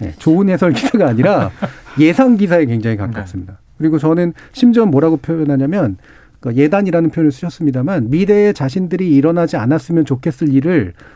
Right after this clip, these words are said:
Speaker 1: 방지하기 위해서 간보기 해주는 이제 그런 기사의 성격들이 굉장히 많아요. 그러니까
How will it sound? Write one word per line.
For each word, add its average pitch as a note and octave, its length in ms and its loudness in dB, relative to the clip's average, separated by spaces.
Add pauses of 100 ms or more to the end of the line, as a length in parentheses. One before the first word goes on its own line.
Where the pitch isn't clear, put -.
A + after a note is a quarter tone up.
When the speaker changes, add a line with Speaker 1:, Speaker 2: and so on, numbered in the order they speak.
(120)
Speaker 1:
방지하기 E3+ 800 -2
위해서 A#2 500 -2 (640)
간보기 E3+ 540 -2
해주는 A2 540 -4
이제 C3+ 100 -4
그런 F3 320 -2
기사의 C#3+ 260 0
성격들이 C3 420 -6
굉장히 A#2 280 -4
많아요. F#2 280 -10
그러니까 A#2+ 220 -6